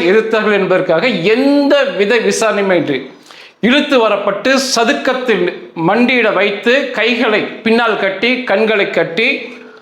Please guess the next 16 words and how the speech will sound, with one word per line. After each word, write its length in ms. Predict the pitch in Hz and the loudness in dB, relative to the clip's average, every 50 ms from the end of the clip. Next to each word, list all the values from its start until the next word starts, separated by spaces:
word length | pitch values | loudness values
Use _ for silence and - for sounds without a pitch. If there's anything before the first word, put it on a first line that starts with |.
| - - _ - - | -20 -20 _ -6 -2
ஆயிரக்கணக்கான 1120 | 151 196 254 285 285 294 285 285 - - 254 247 247 240 247 - 240 247 262 269 294 302 | 0 2 2 2 2 0 0 -2 -2 -4 -2 0 0 -2 -2 -2 -2 -2 0 0 0 0
மக்கள் 580 | 262 202 202 - - - - - - 294 294 277 | 0 2 0 0 0 -2 -6 -6 -2 -2 0 0
சுற்றி 640 | - - - - 277 269 - - - - 294 311 294 | -2 -4 -2 0 0 0 0 -4 -6 -2 0 0 2
நின்று 440 | 262 240 240 240 240 247 254 277 285 277 254 190 185 185 220 233 | 2 2 2 4 4 4 4 4 4 4 2 2 2 4 4 4
ஆரவாரம் 640 | 254 254 254 254 247 240 240 240 226 214 208 185 | 4 4 4 2 2 4 4 2 2 2 0 -2
செய்து, 460 | 156 - - 240 254 262 262 247 220 160 135 - - - - - - - - - _ - _ _ _ _ _ _ _ _ - - 165 156 151 151 - - 202 | -2 -4 -2 0 0 0 2 2 2 0 0 -4 -8 -12 -16 -20 -20 -20 -20 -20 _ -20 _ _ _ _ _ _ _ _ -10 -10 -6 -6 -6 -8 -4 -2 0
இறைவன் 360 | 220 262 - 269 269 254 226 180 165 175 | 0 2 2 2 0 0 0 -2 -2 -2
மிகப்பெரியவன், 800 | 202 - - 302 277 - - 254 240 247 247 240 226 226 226 208 175 160 185 | -2 0 0 0 -2 -2 -2 -2 0 2 2 2 2 2 0 0 0 0 0
மிகப்பெரியவன் 640 | 214 208 294 226 254 - 220 214 208 214 240 233 | 0 0 0 -2 0 2 2 4 4 4 2 2
ஆரவாரம் 760 | 202 180 185 208 226 233 240 233 226 220 214 208 208 190 170 | 2 2 2 2 2 2 2 2 2 2 2 2 2 0 -2
செய்ய 520 | 165 - - - - 233 247 247 254 262 254 | -4 -4 -4 -2 0 2 2 2 2 2 0
செய்ய 360 | 254 - 226 202 196 190 185 196 208 214 220 - - - - - - - - _ _ _ _ _ _ | 0 0 0 0 2 2 2 2 2 0 -2 -6 -8 -14 -16 -18 -20 -20 -20 _ _ _ _ _ _
இப்ப 200 | - 175 170 151 - - - - - - | 0 2 2 2 2 -2 -6 -6 -2 0
சரமாரியாக 720 | 269 254 269 277 294 294 285 269 262 247 240 226 233 233 | 0 2 2 2 2 0 2 2 2 2 2 2 2 0
சுட்டுக் 320 | 262 254 - 233 240 220 190 | 0 0 -2 0 0 2 2
கொல்லப்பட்டிருக்காங்க. 520 | 196 175 - 160 151 147 143 139 139 143 | 2 0 0 0 0 0 0 0 0 -2